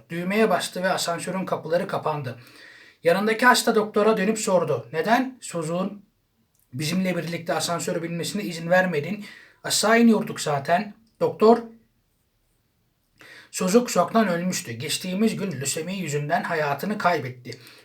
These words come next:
"Ölü olduğunu nereden çıkardın?" diye sordu hasta. "Sol bileğindeki mavi bilekliği gördün mü?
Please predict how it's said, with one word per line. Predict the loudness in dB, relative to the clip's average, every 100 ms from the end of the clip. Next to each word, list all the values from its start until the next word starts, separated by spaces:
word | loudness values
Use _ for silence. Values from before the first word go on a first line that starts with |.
| _
"Ölü | -2 10
olduğunu | 10 10 4 -2 -2 0
nereden | 2 2 2
çıkardın?" | -4 -6 -6 -4 -6 -8
diye | -8 -8
sordu | -8 -6 -6
hasta. | -6 -4 -4 -4 -8 -20 _
"Sol | 0 4 4
bileğindeki | 2 -4 -4 -4 -6 -6 -6
mavi | -4 -4 -4 -6
bilekliği | -6 -8 -10 -8
gördün | 0 2 4 4
mü? | 2 -2